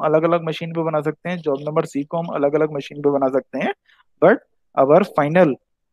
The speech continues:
answer will remain same। तो final answer में कोई भी difference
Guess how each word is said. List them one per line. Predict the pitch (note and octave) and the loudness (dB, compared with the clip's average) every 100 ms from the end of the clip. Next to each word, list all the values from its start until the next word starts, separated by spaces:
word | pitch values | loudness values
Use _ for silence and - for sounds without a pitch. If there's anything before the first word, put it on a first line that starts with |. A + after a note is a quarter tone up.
| _ - - | _ -14 -4
answer | C#3+ D3 F#3 E3+ | -2 0 0 0
will | D#3+ D3+ | 0 -2
remain | B2 A#2+ F#3 A4+ _ _ _ | -4 0 0 0 _ _ _
same। | - A2 F#2+ - | -8 -8 -8 -14
तो | A#2+ - | -10 -4
final | B2 D#3 D3 | -2 0 0
answer | B2+ C3+ B2 | 0 0 0
में | E3+ - | -4 -6
कोई | B2+ B2 | -6 -4
भी | B2+ A3 G4 _ _ _ _ - - | 0 0 -2 _ _ _ _ -8 -4
difference | B2 - C#3+ F4+ - | -2 2 2 2 -2